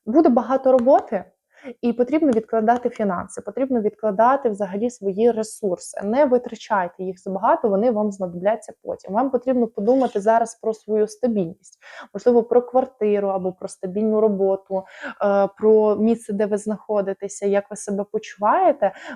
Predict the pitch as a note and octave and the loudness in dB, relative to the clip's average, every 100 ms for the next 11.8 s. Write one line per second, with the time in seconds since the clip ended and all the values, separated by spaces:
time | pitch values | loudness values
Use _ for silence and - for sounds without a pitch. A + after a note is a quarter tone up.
0 | - C4+ C#4 G#3+ B3+ B3+ A3+ G3 _ - | -2 -2 0 -2 0 -2 -4 -8 _ 2
1 | C#4 C#4 - A3 G#3 C4+ C#4 A3+ A3 G#3+ | 4 4 0 -4 2 2 0 -4 -2 0
2 | A#3+ F#3+ - - - - E3 F#3 D#4+ D4+ | 0 -2 -4 -16 -16 -14 -8 -2 0 0
3 | G#3+ G#3 G3 F#3+ A#3+ - G#3 - - - | -6 -8 -6 -2 -2 -2 -6 -6 -20 -14
4 | - G3 G#3 G3+ A#3+ E4+ - B3+ - A3 | -10 -8 -6 0 2 2 -2 -6 -4 -6
5 | A3+ G#3+ G#3 G3+ F#3+ B3 A#3 A#3+ A#3+ A#3+ | -2 0 0 -4 -4 2 2 0 -2 -6
6 | - B3 B3 A#3 G#3+ A3 A3+ A3+ A#3+ B3 | -4 0 0 0 0 2 2 2 2 2
7 | A3 A3 G3+ - A3 G#3 G3+ G#3 - - | 0 -2 -10 -6 -4 -4 -6 -10 -16 -2
8 | G#3+ G#3+ G3+ G#3+ A3 G3 G3+ B3 B3 A#3+ | 0 0 2 2 2 -2 -2 0 2 0
9 | A3+ B3 A3 B3+ C4 A3+ G3 G3 G3+ G3+ | -2 -6 -2 -2 -2 -2 -2 -2 -8 -8
10 | - F#3+ F#3+ F#3+ G3 F#3 - G3 F#3+ F#3 | -6 -4 -2 -2 -6 -8 -10 -4 -2 -2
11 | - G3+ - F#3 F#3+ F#3+ G3 G3 | -4 -18 -10 -6 -4 -2 -2 -4